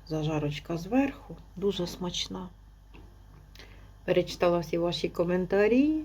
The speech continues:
Дякую вам всім за гарні слова, за підтримку.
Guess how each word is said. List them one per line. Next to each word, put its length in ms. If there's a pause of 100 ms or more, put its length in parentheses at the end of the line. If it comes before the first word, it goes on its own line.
Дякую 640
вам 160
всім 380 (920)
за 400 (140)
гарні 440
слова, 640 (600)
за 200
підтримку. 1000